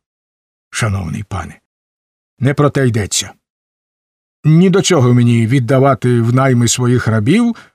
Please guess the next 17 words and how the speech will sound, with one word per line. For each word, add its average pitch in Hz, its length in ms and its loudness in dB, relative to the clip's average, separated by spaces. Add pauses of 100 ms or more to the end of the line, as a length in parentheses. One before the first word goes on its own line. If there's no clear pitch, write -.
(400)
коли 139 240 2
я 139 140 2
сам 190 320 2
цього 135 280 0
не 165 100 -2
хочу». 104 500 -10 (1300)
«Але 92 180 -6
ж 90 120 -6
він 101 140 -8
показав 95 480 -10
себе 107 220 -6
таким 123 340 -6
здібним 120 540 -6
робітником». 143 760 -4 (920)
«Може, 135 540 2
і 104 60 -2
так. - 420 -4